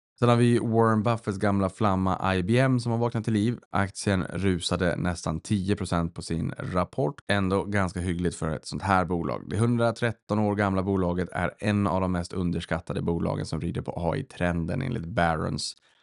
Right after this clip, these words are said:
Citat, "Client demand for A I is accelerating and our book of business for Watson X and generative A I roughly doubled from the third to the fourth quarter." Slutcitat, säger bolaget. Så att,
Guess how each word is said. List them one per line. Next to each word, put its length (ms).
Citat, 340
"Client 360
demand 320
for 180
A 300
I 40
is 160
accelerating 920
and 200
our 240
book 360
of 220
business 480
for 340
Watson 360
X 300
and 140
generative 540
A 340
I 60
roughly 460
doubled 480
from 180
the 60
third 400
to 100
the 100
fourth 360
quarter." 320
Slutcitat, 520
säger 220
bolaget. 500
Så 60
att, 80